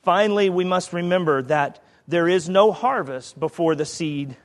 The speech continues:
is ripe. God will take us to heaven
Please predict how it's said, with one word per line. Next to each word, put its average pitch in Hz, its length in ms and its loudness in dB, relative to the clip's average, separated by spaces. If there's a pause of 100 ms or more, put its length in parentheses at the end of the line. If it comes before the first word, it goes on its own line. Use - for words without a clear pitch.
(120)
is 147 200 -6
ripe. 139 420 -2 (920)
God 180 360 2
will 190 140 -2
take 202 320 -10
us 190 200 -8
to 202 80 -4
heaven 143 500 -2